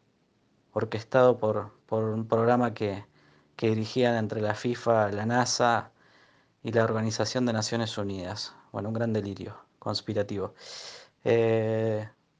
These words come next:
por esos dos ejes transita la novela, ¿Podrán los robots dominar el fútbol mundial? Pero por sobre todas las cosas también es una historia de amistad,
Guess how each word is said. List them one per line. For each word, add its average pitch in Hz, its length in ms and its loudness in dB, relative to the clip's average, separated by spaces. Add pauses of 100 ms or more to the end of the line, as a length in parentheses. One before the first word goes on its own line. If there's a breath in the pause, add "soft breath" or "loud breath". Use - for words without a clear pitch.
(1700)
por 135 160 6
esos 165 360 2
dos 156 240 4
ejes 180 500 0 (1080)
transita 117 920 4
la 107 100 2
novela, 170 580 4
¿Podrán 120 240 0
los 113 120 0
robots 110 240 0
dominar 113 300 0
el 107 40 -6
fútbol 117 260 0
mundial? 127 440 2 (500 loud breath)
Pero 123 180 2
por 123 140 0
sobre 143 220 4
todas 175 180 8
las 160 100 4
cosas 170 260 4
también 139 260 2
es 135 120 -4
una 139 120 2
historia 135 400 2
de 110 140 4
amistad, 110 520 2